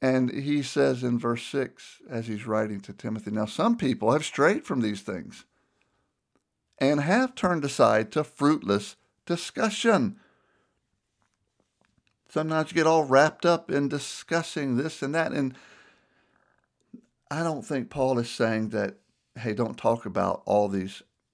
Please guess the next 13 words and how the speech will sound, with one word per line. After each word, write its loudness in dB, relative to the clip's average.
incredibly -2
deep -6
<laughs> -
things -4
that 4
we're 2
all 2
trying 2
to 0
figure -4
out." 0
And -8
that's, -6